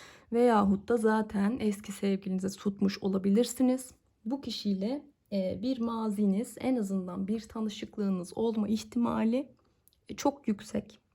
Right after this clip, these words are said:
Böyle değil diyorsanız da, e, şu, şöyle bir ihtimal söyleyebilirim. Yani bu kişi, e, size çocukluğunuzu, eski günlerinizi,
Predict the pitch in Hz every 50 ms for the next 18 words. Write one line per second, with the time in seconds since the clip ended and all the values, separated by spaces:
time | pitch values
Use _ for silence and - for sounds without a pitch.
0 | _ _ _ _ _ _ _ _ _ _ _ _ _ _ _ _ _ _ _ _
1 | _ _ _ _ _ - - 214 214 220 240 247 240 254 214 226 247 240 262 254
2 | 233 208 220 247 262 254 - 214 202 185 180 175 175 - 226 254 285 277 - -
3 | - - - - - - - _ _ _ - - - - - - - - - -
4 | - 294 277 247 240 226 - 262 254 226 208 202 196 190 196 190 - 202 196 -
5 | - 202 202 202 196 196 202 - - 202 196 196 180 190 185 185 185 190 175 190
6 | 185 214 277 294 285 - _ - - - _ - 233 226 220 220 220 220 214 240
7 | 226 - - - - - 240 240 233 233 226 214 214 214 208 208 208 202 202 202
8 | 202 202 - - 208 196 214 214 208 208 - - 220 196 202 214 208 - 208 220
9 | 220 214 214 214 208 208 196 208 208 202 208 214 208 208 - - 220 202 196 214
10 | 220 220 214 214 214 208 202 208 208 208 196 196 190 196 202 202 202 196